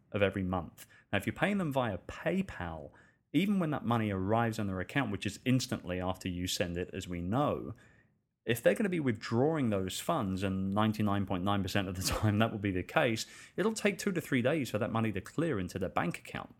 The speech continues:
So if you wanna be a really cool boss, why not pay them on the twelfth and the twenty-seventh of each month, so they actually have the money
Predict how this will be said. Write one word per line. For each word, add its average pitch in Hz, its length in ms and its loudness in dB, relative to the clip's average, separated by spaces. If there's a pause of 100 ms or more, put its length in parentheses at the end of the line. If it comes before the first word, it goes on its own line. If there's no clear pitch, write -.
(1120)
So - 100 0
if 123 80 4
you 196 100 4
wanna 214 120 2
be 135 120 4
a 104 60 4
really 117 380 2
cool 87 300 -4
boss, - 420 -4
why 120 100 2
not 165 160 -2
pay 135 140 2
them 123 120 0
on 110 60 0
the 95 80 -2
twelfth - 640 -2 (500)
and 104 80 -2
the 98 60 -4
twenty-seventh - 640 -2 (720)
of 90 100 -6
each - 240 -4
month, - 360 -8
so 104 140 0
they 101 180 2
actually 113 360 -2
have 104 240 0
the 104 60 0
money 107 800 0